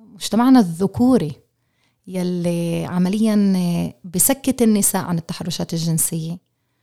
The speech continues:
وبيعاقبهن في حال قرروا إنهن يحكوا عن اللي مرقوه ويطالبوا بمحاسبة الشخص اللي تحرش فيهن أو اعتدى عليهن. هذا بيأكد على، إيه، صورة مجتمعنا الذكورية،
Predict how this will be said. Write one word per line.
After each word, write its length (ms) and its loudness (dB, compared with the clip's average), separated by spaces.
وبيعاقبهن 1080 0
في 140 -12
حال 280 -2
قرروا 640 0
إنهن 460 0
يحكوا 460 -4
عن 160 -2
اللي 280 -4
مرقوه 600 -4
ويطالبوا 440 0
بمحاسبة 680 -2
الشخص 360 -4
اللي 300 -4
تحرش 380 -6
فيهن 220 -6
أو 80 -6
اعتدى 280 -8
عليهن. 420 -6
هذا 140 -2
بيأكد 600 -2
على، 400 -2
إيه، 320 -8
صورة 560 2
مجتمعنا 600 -2
الذكورية، 720 0